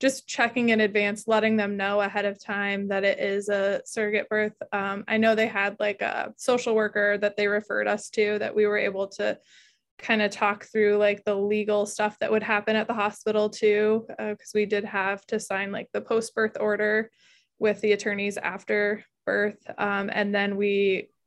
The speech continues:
brought a copy of the orders and stuff. So they had that at the hospital too. Um, and then talking through, they talked to us about, like,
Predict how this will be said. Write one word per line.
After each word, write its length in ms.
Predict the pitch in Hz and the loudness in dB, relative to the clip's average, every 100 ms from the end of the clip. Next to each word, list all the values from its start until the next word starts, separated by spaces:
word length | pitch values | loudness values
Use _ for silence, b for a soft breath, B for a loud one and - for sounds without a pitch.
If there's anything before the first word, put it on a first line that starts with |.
| _ | _
brought 340 | 226 202 - - _ - | 0 2 2 -4 _ -8
a 80 | |
copy 680 | 220 - 208 202 214 208 202 | -8 -2 -2 -2 -2 0 0
of 440 | - 190 190 247 - - _ _ | -2 -2 -2 -4 -8 -20 _ _
the 380 | 226 123 - - | -4 -2 -4 -4
orders 500 | 233 214 - 220 220 | -4 -2 -2 -2 -2
and 120 | 220 | -6
stuff. 240 | 220 208 - | -4 -6 -4
So 140 | 214 | -4
they 140 | 214 | -2
had 200 | 208 - | -2 -4
that 120 | - - | -4 -6
at 100 | - | -8
the 60 | |
hospital 460 | - - - - 220 | -12 -14 -12 -10 -8
too. 280 | - - 233 - b b b 247 _ - | -8 -6 -6 -10 b b b -20 _ -8
Um, 540 | 214 214 208 208 214 - | -4 -2 -4 -4 -6 -6
and 220 | 220 208 214 | 0 4 4
then 180 | 208 | 4
talking 420 | 214 226 214 220 220 | 2 0 0 0 2
through, 340 | 220 214 208 208 | 4 6 4 2
they 240 | 208 208 | 4 4
talked 400 | 208 - 220 220 | 2 0 -2 -2
to 100 | 240 | 0
us 240 | 220 214 - | 2 0 -4
about, 320 | 202 196 196 | -2 0 2
like, 240 | 202 196 | 0 -2